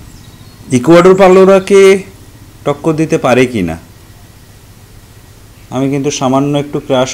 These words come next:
করে আমি এই দুই তিন ফোঁটা, এই চার ফোঁটা আমি কিন্তু এটাতে জুস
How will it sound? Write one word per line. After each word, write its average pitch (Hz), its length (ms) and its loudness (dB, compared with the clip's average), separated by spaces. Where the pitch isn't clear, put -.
করে 113 180 -2
আমি 113 140 -6
এই 107 60 -6
দুই 110 180 -6
তিন 110 160 -8
ফোঁটা, 113 260 -6
এই 110 100 -12
চার 110 260 -4
ফোঁটা 123 200 -8
আমি 120 160 -4
কিন্তু 120 180 -8
এটাতে 156 320 -10
জুস 120 200 -4